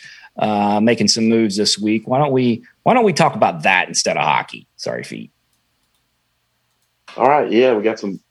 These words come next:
Speaker 2: some breaking news sort of, uh, today. Um, Zach Jarrett was called up from Double A Bowie to, uh, Triple A Norfolk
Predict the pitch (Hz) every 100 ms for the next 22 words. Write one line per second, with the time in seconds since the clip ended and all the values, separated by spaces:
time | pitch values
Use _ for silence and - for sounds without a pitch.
0 | - 95 110 127 120 107 131 113 - 120
1 | 127 101 95 92 90 - 87 98 117 110
2 | - _ _ _ _ 85 85 85 82 82
3 | 104 104 110 120 104 - - 95 87 107
4 | 104 107 98 - 98 87 101 104 104 104
5 | 95 104 110 107 - 104 101 95 95 90
6 | _ _ _ _ _ _ - 131 123 131
7 | 120 147 156 -